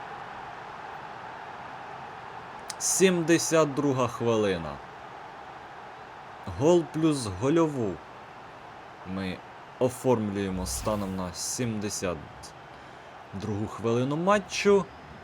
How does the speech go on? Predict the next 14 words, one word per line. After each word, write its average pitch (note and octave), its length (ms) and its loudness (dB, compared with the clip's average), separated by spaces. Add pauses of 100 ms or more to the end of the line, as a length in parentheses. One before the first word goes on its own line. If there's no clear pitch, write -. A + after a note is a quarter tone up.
(960)
Все F3 200 4
зробили A#2+ 400 4
самі. D#3 360 -4 (2250)
І C#3 100 -4
чудово G#2 480 -2 (440)
реалізували F2 960 -2 (220)
свій F2 300 -6
момент. D#2+ 520 -6 (2000)
Пішов A#2+ 360 4
дощ. C3+ 460 2 (1800)
А, F#2+ 100 -6 (240)
хоч, - 140 -10 (120)
ну, G#2 100 -4
знаєте, G#2+ 300 -2